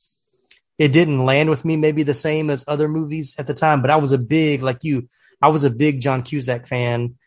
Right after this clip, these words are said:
even during the eighties, 'cause, I mean, I remember seeing, uh, The Sure Thing. I'm a big fan of One Crazy Summer, which is, you know, kind of what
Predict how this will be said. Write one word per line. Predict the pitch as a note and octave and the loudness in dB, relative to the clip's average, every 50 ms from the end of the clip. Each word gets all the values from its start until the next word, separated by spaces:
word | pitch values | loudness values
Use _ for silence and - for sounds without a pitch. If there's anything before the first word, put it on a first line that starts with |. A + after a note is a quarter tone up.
| _ _ _ _ | _ _ _ _
even | - F#3 G3 F#3 F#3 D#3 C#3+ | 4 6 6 6 6 4 4
during | B2 E3 F3+ F3 E3 D3+ | 4 4 6 6 6 4
the | C#3+ B2 | 2 2
eighties, | B2+ D3 D#3+ C3+ A#2+ A#2+ A2 - | 2 0 0 0 -2 -4 -6 -8
'cause, | - C3+ B2 A2 | -6 -6 -4 -4
I | B2 | -2
mean, | B2+ B2+ B2+ - | -2 -2 -2 0
I | B2+ C3+ | 0 2
remember | D3 D#3 D3+ C3+ C3+ | 2 2 2 0 0
seeing, | - - - C#3 C#3 C3+ C3+ C3 C3 C3 B2 - _ _ _ _ _ _ - | -2 -2 -4 -4 -4 -2 -2 -4 -4 -6 -8 -12 _ _ _ _ _ _ -4
uh, | C3 B2 B2 A#2+ | 0 0 0 0
The | A#2 B2 | -2 -4
Sure | A#2+ - - D3 D3 C3+ | -6 -4 -2 -2 -2 -2
Thing. | C#3 - C#3+ C#3 C#3 C3+ C3+ C3+ C3+ C3+ C3 B2 - _ _ _ - | -2 -2 -4 -2 -2 0 -2 -2 -2 -4 -6 -8 -12 _ _ _ -6
I'm | D3 C3+ B2+ | -4 -4 -2
a | |
big | A#2+ A#2+ A2+ E3 G3 F#3 - | -4 0 2 4 4 2 2
fan | - - E3 D#3+ D#3 D3+ | -2 -2 -2 0 0 -2
of | C#3+ B2 A#2+ | -2 -2 -2
One | B2+ C#3+ C#3+ C#3 | -2 -2 -2 -2
Crazy | C3+ - C#3+ C#3 B2 B2+ A#2+ | -2 0 0 0 0 -2 -6
Summer, | - - C#3 B2+ A#2 G#2+ A2 B2 | -4 -4 -4 -4 -4 -6 -8 -6
which | C#3 B2+ A#2+ - - | -6 -6 -4 -2 -2
is, | C3 A#2+ G#2+ - - - - | -2 -2 -2 -4 -6 -6 -4
you | D3 | -2
know, | B2+ B2+ A#2+ | 0 0 0
kind | - - C3 B2 | 2 2 0 2
of | B2 B2 A#2+ B2+ | 0 0 -2 -4
what | B2+ | -8